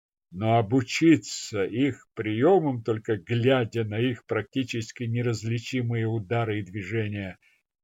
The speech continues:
а тем более достигнуть их уровня, невозможно. Нужен грамотный и довольно жестокий наставник. И очень часто в качестве учителя выступают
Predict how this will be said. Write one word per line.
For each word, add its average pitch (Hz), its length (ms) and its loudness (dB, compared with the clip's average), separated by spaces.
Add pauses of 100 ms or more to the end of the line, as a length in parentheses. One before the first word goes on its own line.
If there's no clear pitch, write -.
(140)
а 101 100 -4
тем 135 220 2
более 147 240 10
достигнуть 160 680 6
их 160 200 4
уровня, 127 640 6 (640)
невозможно. 98 1500 0 (960)
Нужен 165 560 -4
грамотный 139 1160 -2 (520)
и 120 80 -4
довольно 123 540 0
жестокий 120 760 -4
наставник. 90 880 -12 (800)
И - 100 -4
очень 120 340 0
часто 131 460 -2
в - 80 -20
качестве 117 500 -2
учителя 123 680 0
выступают 117 800 0